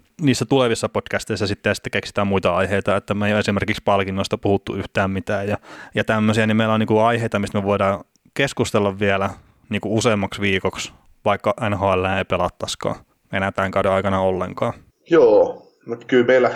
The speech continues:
Speaker 2: kyllä meiltä on matskua tulossa, että pidämme, pidämme kyllä, jos, jos ei N H L-pelejä pysty, pysty katsomaan, niin N H L, N H L-tarinaa pystyy kyllä kuuntelemaan. Että
Speaker 1: Joo, ja se mitä mä oon niinku
Speaker 2: Mut se,
Speaker 1: seurannut
Speaker 2: se, että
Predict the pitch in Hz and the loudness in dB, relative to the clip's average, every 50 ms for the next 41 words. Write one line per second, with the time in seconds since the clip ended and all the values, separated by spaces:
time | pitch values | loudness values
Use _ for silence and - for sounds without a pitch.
0 | - - - 131 120 127 135 131 127 123 117 123 135 131 127 - - - - - | -6 -2 0 0 2 2 2 2 2 2 2 2 2 0 0 -2 0 2 2 4
1 | - 127 127 123 - - - - 107 - - - - 123 117 117 110 - - - | 4 6 6 6 6 4 2 -4 -6 -4 -4 0 2 2 0 0 -4 -8 -10 -16
2 | - - - _ - 127 127 123 117 117 117 113 120 117 117 110 110 - - 120 | -20 -20 -20 _ 2 4 4 4 2 0 2 2 4 4 4 2 0 -2 -2 0
3 | 117 113 - - 104 113 120 117 - 120 123 131 135 131 127 123 120 123 143 139 | 0 0 -2 -2 -2 -2 -2 2 4 4 6 6 6 4 4 2 4 4 4 4
4 | 123 110 - - 110 - - - - - - - - - 120 113 - - 113 113 | 4 4 2 0 -4 -8 -12 -12 -12 -12 -12 -8 0 2 2 2 2 -2 -6 -4
5 | 110 113 117 117 117 - - 113 107 - - 123 120 104 110 113 107 - 127 127 | -2 0 0 0 0 0 -2 -2 -2 -2 -2 -2 -4 -2 -2 0 2 2 2 2
6 | 117 98 87 85 - 98 - - 98 95 87 85 82 - - 82 76 - - - | 2 2 0 -2 -4 -8 -8 -6 -4 -4 -2 -2 -2 -2 -2 -4 -4 -2 -2 -2
7 | - - 60 62 - - - - - - - - - - - - - 131 120 117 | -2 -2 -4 -8 -8 -10 -14 -16 -18 -18 -18 -20 -20 -20 -20 -6 0 0 2 2
8 | 123 123 123 120 117 113 117 113 110 - - 117 131 127 131 131 127 120 120 117 | 4 4 4 4 4 4 2 0 0 -2 -4 -2 0 2 2 4 4 2 2 0
9 | 117 110 120 - 123 117 113 107 107 104 107 107 107 - - - 135 131 120 - | 0 0 0 0 2 2 4 4 4 4 2 -2 -4 -4 0 4 4 4 4 4
10 | 127 | 0